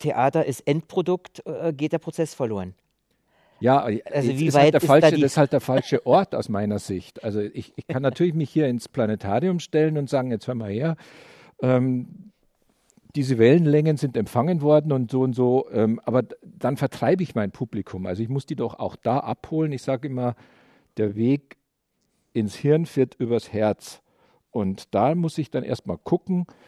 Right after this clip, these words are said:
Speaker 2: dass ich die Leute bei der Begeisterung packe und dann vielleicht dazu bringe, mal dann meinetwegen im Spektrum der Wissenschaften oder so, äh, einen längeren Artikel zu lesen, wo dann auch die Prozesskommunikation oder auf die Seiten vom Planetarium oder von die, vom Max-Planck-Institut,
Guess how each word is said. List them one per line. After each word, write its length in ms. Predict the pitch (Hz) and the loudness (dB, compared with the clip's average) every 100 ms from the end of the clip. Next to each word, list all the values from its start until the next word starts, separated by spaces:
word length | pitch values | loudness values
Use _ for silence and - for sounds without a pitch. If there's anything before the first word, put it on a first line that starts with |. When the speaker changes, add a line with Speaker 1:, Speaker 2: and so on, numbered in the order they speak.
| _ | _
Speaker 2:
dass 160 | - 117 | -6 -6
ich 140 | 127 | -6
die 120 | - 120 | -4 0
Leute 340 | 113 120 131 | 0 0 -4
bei 200 | - 104 | -6 -4
der 100 | 101 | -4
Begeisterung 600 | 101 98 104 - 98 90 - | -2 -2 -2 -4 -8 -8 -10
packe 460 | - - 190 208 - _ _ _ _ _ _ | -14 -6 -4 -4 -8 _ _ _ _ _ _
und 200 | - 113 | -6 -2
dann 160 | 120 139 | 0 0
vielleicht 380 | 131 120 156 - | 4 4 4 0
dazu 260 | 208 - 151 | -8 -6 -4
bringe, 380 | 143 147 151 | 0 0 0
mal 380 | 143 120 113 120 | 0 0 2 0
dann 220 | 117 113 | -2 -4
meinetwegen 360 | 107 110 107 113 | -4 -6 -6 -6
im 80 | 117 | -8
Spektrum 400 | - 110 - 117 | -6 -8 -6 -8
der 140 | 107 | -8
Wissenschaften 560 | 110 165 131 123 - 139 | -8 -8 -4 -4 -4 -2
oder 180 | 117 110 | -2 0
so, 240 | 120 120 | -2 -4
äh, 240 | - 110 110 | -4 -2 -2
einen 340 | - 117 117 | -4 -4 -4
längeren 460 | - 117 131 131 127 | -4 0 2 4 2
Artikel 480 | 131 - 165 180 - | 0 -2 2 2 0
zu 140 | - | 0
lesen, 520 | 143 139 147 147 135 | 4 6 4 2 -6
wo 120 | 123 120 | -4 -4
dann 260 | - 131 | 0 0
auch 100 | 156 | -2
die 120 | - | -6
Prozesskommunikation 1000 | 143 135 - 151 - 127 117 - 104 113 | -8 -6 -4 -4 -4 -4 -4 -6 -6 -4
oder 180 | 120 139 | -2 -2
auf 140 | - | -4
die 100 | - | -6
Seiten 520 | 123 120 113 147 - 143 | 2 6 6 4 0 -8
vom 140 | 131 | -8
Planetarium 600 | - 120 117 120 123 127 | -4 -4 -2 0 0 -2
oder 160 | 123 113 | -6 -6
von 220 | - 120 | -6 -10
die, 100 | 117 | -10
vom 160 | - 117 | -10 -6
Max-Planck-Institut, 880 | 113 - 117 113 127 - 120 120 117 | -6 -4 -8 -6 -8 -6 -4 -4 -6